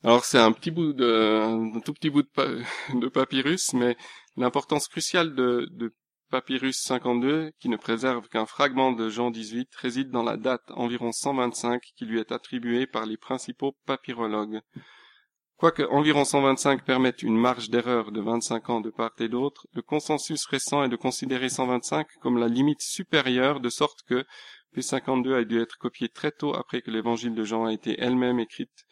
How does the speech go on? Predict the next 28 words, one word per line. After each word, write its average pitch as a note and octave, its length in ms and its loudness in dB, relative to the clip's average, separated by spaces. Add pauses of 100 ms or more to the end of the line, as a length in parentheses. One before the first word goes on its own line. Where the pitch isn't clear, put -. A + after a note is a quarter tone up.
(320)
au G#2+ 100 -4
début A2+ 260 0
des A2+ 200 0
années A#2+ 180 2
quatre-vingt A#2 340 0
après A2 280 -6
Jésus-Christ. G#2+ 720 -12 (1040)
Ça, A#2+ 140 -6
c'est B2 140 -2
des A#2 120 -2
spécialistes, - 640 -6
euh, A2+ 240 -6 (460)
de - 300 -6
la A2 300 -8
transmission C3 600 -2
du A#2 120 0
Nouveau A2 180 -2
Testament, A#2 560 -6
les A2+ 180 -6
Aland, A#2 440 -6 (180)
qui G#2+ 80 -16
le A2 140 -8
disent. B2 420 -8 (1400)
<clears throat> - 960 -4
Donc G#2+ 260 -8
voilà, B2 320 0
pour G#2+ 240 -10
un, G#2+ 260 -4